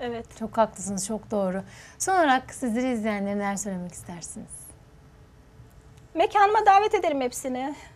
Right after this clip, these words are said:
Speaker 1: Yani mekanım çok güzeldir. Ee, Eyüp Sultan'da yerimiz. Telefon numaramı zaten ekranda görecekler. İrtibata geçerek konuğum olabilirler.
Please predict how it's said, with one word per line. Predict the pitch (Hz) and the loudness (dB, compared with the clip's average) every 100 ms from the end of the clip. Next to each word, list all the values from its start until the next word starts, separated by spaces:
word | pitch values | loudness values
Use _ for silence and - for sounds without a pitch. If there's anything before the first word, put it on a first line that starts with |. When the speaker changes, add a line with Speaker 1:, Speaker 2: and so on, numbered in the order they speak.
| - - _ | -20 -20 _
Speaker 1:
Yani | 320 302 302 | -6 -2 0
mekanım | 311 320 311 330 | 0 2 0 0
çok | 320 320 311 | 0 0 0
güzeldir. | 285 262 233 233 262 262 - - - - - 370 339 | -4 -2 -2 -2 -8 -8 -20 -20 -20 -20 -20 -20 -10
Ee, | 240 247 233 220 | -6 -4 -4 -2
Eyüp | 277 294 | -2 -2
Sultan'da | - 285 277 262 285 | -4 -2 0 2 0
yerimiz. | 277 233 220 247 - - - - - - | 0 -2 -2 -8 -10 -18 -20 -20 -20 -4
Telefon | 285 269 294 285 | -2 -2 -2 -2
numaramı | 285 277 269 269 | -2 -4 -4 -4
zaten | 262 269 277 262 | -4 -4 -4 -8
ekranda | 247 269 262 | -8 -8 -6
görecekler. | 254 262 247 254 - 220 233 - - | -4 -6 -4 -8 -8 -10 -10 -18 -12
İrtibata | 262 262 254 247 269 | -12 -6 -6 -4 -6
geçerek | 262 254 247 247 - - - - - | -8 -8 -8 -8 -10 -20 -20 -20 -20
konuğum | - 330 349 349 | 0 2 4 4
olabilirler. | 311 311 311 294 247 226 | 6 6 6 2 2 0